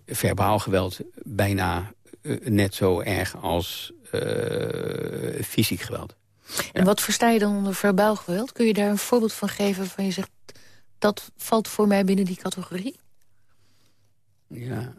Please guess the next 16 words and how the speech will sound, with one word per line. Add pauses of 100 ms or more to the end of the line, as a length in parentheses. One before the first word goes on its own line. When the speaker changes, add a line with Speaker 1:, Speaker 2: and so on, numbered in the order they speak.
(140)
Speaker 1:
ja, (140)
dan,
dan, (280)
dan
begeef
ik
mij
op
wat
glad
ijs,
maar (300)
laat
ik
dat
doen.